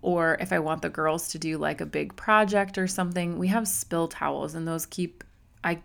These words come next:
keep those in the pantry inside of a bucket. They're labeled spill towels. Everyone knows if somebody spills something, they pick up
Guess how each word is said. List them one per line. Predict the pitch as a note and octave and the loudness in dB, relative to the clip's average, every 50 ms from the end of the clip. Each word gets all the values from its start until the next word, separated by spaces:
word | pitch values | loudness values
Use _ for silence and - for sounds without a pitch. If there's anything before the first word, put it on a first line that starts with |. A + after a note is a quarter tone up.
| - - | -12 -6
keep | - G3 F#3+ - | -6 -6 -4 -2
those | E3+ E3 D#3 | -4 -4 -4
in | E3+ D#3 D#3 | -4 -6 -6
the | D#3 | -8
pantry | D3 - E3+ D3 D3 D3 - E3 D#3+ D#3+ D#3+ - | -10 -8 -6 -6 -6 -6 -6 -6 -6 -6 -6 -6
inside | - E3 D#3 - - D#3 C#3+ | -8 -8 -6 -4 -4 -4 -4
of | D3 D3+ | -6 -6
a | D#3 | -4
bucket. | - F3+ F#3 F#3+ F#3+ F#3+ F#3 F3+ - | -2 -2 -2 0 0 0 0 0 -2
They're | - D#3+ D3+ D3+ | -6 -8 -8 -6
labeled | D3 D3 D3 - - - F#3 | -6 -6 -6 -6 -8 -8 -6
spill | - - - - F3 F3+ F3+ F3+ | -6 -8 -4 -2 -2 -2 -2 -2
towels. | - - - F3 E3+ E3 D#3+ D#3+ D#3+ - - - - - - - - - | -4 -2 0 0 2 2 2 0 -2 -4 -8 -12 -16 -20 -20 -18 -4 -2
Everyone | - F3+ F#3 F3+ F3 E3+ E3 | 2 2 2 2 2 0 0
knows | E3 E3 E3 E3+ E3 | 0 0 0 0 -2
if | - - - | -4 -6 -8
somebody | - - E3+ D#3+ D#3+ D#3 D#3 D3 C3+ | -6 -4 -4 -4 -4 -4 -4 -4 -4
spills | C3 - - - - G3+ G3+ F#3+ F#3 F#3 F#3+ | -6 -6 -6 0 2 4 4 6 4 4 2
something, | - F3+ F3 E3 F3 E3 D#3+ D#3+ D#3+ D#3+ | 0 -2 -2 -2 -2 -2 -2 -2 -4 -6
they | - D#3 | -8 -10
pick | - - - - - | -10 -10 -8 -6 -4
up | D3+ D3 - | -6 -6 -6